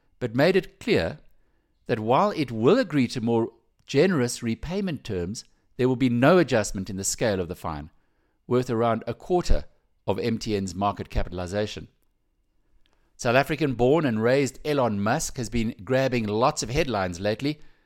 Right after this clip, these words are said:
and is back in the news this morning in his native U S A after rocket ship business SpaceX became the only bidder for a lucrative contract to take American military satellites into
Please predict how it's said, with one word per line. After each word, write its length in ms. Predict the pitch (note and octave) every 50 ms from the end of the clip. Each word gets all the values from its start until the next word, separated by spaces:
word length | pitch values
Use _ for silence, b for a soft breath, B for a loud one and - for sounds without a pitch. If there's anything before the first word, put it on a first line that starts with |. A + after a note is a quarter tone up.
| b b b b b
and 160 | - A#2+ C3
is 80 | B2 G#2
back 320 | G2+ B2+ C#3+ F3+ - -
in 80 | F3+ D#3+
the 80 | D#3
news 320 | D#3 D#3+ F3+ F#3+ D#3+ B2 G#2+
this 220 | A2 G2+ - -
morning 320 | A#2+ G#2+ G#2+ A2+ B2+ B2+
in 80 | A#2 G2+
his 120 | G#2 F#2+
native 440 | F#2 G#2 A2 A2 G#2+ - G#2+ F2+ F2+
U 160 | F#2+ G#2 G#2
S 200 | G#2 F#2+ F2+ -
A 220 | - A2 A#2+ D3 - - b b b b b b b b
after 380 | b C3+ C#3+ C#3 - - C#3 A#2+
rocket 400 | - A#2+ A#2 D3 E3+ - - -
ship 320 | - - E3+ D3+ - -
business 440 | - D3 C#3 C#3 C#3 B2+ - - -
SpaceX 720 | - - D3 C#3+ C3+ - G#3 G3+ B2+ B2+ - - - - - - - _ _ _ _ _ _ _ -
became 340 | C#3 B2+ - E3+ D#3 D3+ D3
the 160 | C#3+ D3+ - - -
only 380 | E3+ F#3 G3+ G3+ G#3 G#3+ A3+ G#3
bidder 460 | E3 C#3+ D#3+ D3 A2+ F2 C#2+ C#2+ - _ _ _ _ _ _ _
for 240 | _ - D3 B2 A2
a 40 | G#2+
lucrative 520 | G#2 A2+ C#3 D3+ D3+ D3 C3 C#3 A#2+ -
contract 520 | - - G3 F#3+ D#3+ - G2+ D#2 - _ -
to 120 | - -
take 340 | - - C3+ B2+ B2 - -
American 540 | G#2+ G#2+ A2+ B2 C#3 C#3+ C#3 - A#2 A2 G#2+
military 340 | A#2+ B2 B2+ - - B2 A2
satellites 580 | - - - D3+ C3+ - F2+ F2 F#2 - -
into 240 | - G2+ G2 - -